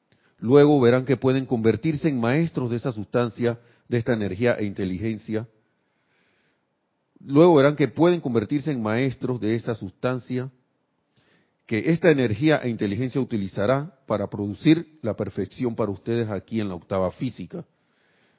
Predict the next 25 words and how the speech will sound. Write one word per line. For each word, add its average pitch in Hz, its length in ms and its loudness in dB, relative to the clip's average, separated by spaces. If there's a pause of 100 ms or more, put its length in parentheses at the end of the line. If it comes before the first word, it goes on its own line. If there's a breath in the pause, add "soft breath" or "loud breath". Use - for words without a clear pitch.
(140)
el 110 140 -2
único 127 280 0
lugar 123 580 2
en 107 120 -10
el 95 140 -4
cual 117 420 0 (180)
necesita 95 460 -10
ser 101 200 -6
invocada", 82 760 -8
dice 92 200 -14
el 90 80 -10
maestro, 95 320 -8
porque 113 480 -6 (100)
en 90 120 -12
la 90 60 -8
octava, 104 400 -8
en 104 80 -14
la 95 80 -10
octava 98 220 -8
superior 95 400 -12
ella 92 140 -10
está 87 180 -12
allí. 82 240 -14 (2250)
Pero 92 180 -4
aquí 123 440 -4